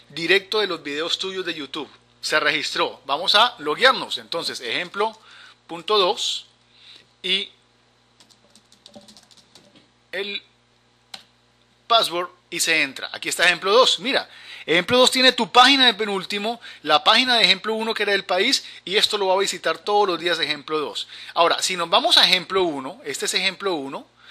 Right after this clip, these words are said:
y, el re-, y vamos a refrescar esto de ejemplo uno, ¿ok? Si nos vamos a ejemplo uno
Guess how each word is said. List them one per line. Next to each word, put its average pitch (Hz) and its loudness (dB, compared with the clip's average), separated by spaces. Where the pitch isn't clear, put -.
y, 165 -2
el 190 0
re-, 226 2
y 185 -10
vamos 170 0
a 202 0
refrescar 156 -4
esto 151 -2
de 160 -4
ejemplo 131 -8
uno, 135 -12
¿ok? 139 -14
Si 160 -2
nos 151 -8
vamos 247 0
a 202 0
ejemplo 185 -4
uno 131 -10